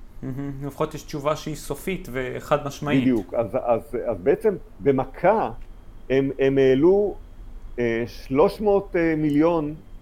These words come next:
Speaker 2: היפותזות. זה, זה פשוט
Speaker 1: זה נשמע כמו הרבה שיעורי
Speaker 2: זה,
Speaker 1: בית.
Speaker 2: זה פשוט המון, <laughs> כן, כן.
Speaker 1: כן. עכשיו, זה, זה, יהיה, זה משאיר את האפשרות לזה שחלבונים גם נולדים עם צורות חדשות שהם עוד לא, נגיד, בתוך,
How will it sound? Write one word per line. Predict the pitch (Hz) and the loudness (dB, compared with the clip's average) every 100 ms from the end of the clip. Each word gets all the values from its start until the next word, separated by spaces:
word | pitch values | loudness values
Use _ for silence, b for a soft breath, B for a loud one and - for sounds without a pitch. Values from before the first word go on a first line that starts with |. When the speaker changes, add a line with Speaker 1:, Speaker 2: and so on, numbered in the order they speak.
| - | -10
Speaker 2:
היפותזות. | 131 - 139 156 151 104 90 - - - - 104 | -6 -4 0 2 2 0 -8 -12 -18 -18 -12 0
זה, | 131 135 | 2 2
זה | 131 147 | 2 0
פשוט | 180 170 165 - | 0 -6 -10 -10
Speaker 1:
זה | 117 | -12
נשמע | 120 156 147 | -8 -6 -2
כמו | 160 | 2
הרבה | 151 151 165 | 2 2 0
שיעורי | 170 165 | 0 0
Speaker 2:
זה, | 156 | 4
Speaker 1:
בית. | 143 147 | 4 4
Speaker 2:
זה | 131 165 | 2 -2
פשוט | - | -2
המון, | 214 180 180 151 98 | 0 2 2 0 -4
<laughs> | - | -4
כן, | 123 104 92 | -2 -4 -8
כן. | 110 104 - B B B B B - - - | -10 -10 -12 B B B B B -14 -14 -12
Speaker 1:
כן. | - 123 - B 139 B | -10 -10 -12 B -14 B
עכשיו, | 123 151 - | -4 -4 -4
זה, | 143 127 135 135 | -6 -4 -4 -4
זה, | 123 123 120 120 - | -8 -6 -6 -8 -12
יהיה, | 123 120 139 175 | -8 -2 -2 -2
זה | 151 | -4
משאיר | 135 131 170 | -8 -6 -8
את | 160 | -4
האפשרות | 185 - 139 151 151 | -6 -4 -6 -6 -6
לזה | 135 135 | -6 -6
שחלבונים | - 156 - 139 113 123 143 | -8 -10 -10 -8 -6 -6 -6
גם | 147 147 | -6 -6
נולדים | 143 120 117 117 143 | -6 -6 -6 -6 -6
עם | 147 131 | -6 -8
צורות | - 123 127 | -8 -8 -8
חדשות | - 135 120 - 131 135 | -8 -8 -8 -8 -8 -8
שהם | - 120 117 113 110 - - 147 | -6 -4 -2 -4 -6 -14 -8 -6
עוד | 131 127 | -6 -6
לא, | 123 143 156 160 165 165 165 | -4 -2 -2 -2 -2 -4 -6
נגיד, | 156 151 | -6 -8
בתוך, | 139 156 - | -4 -4 -6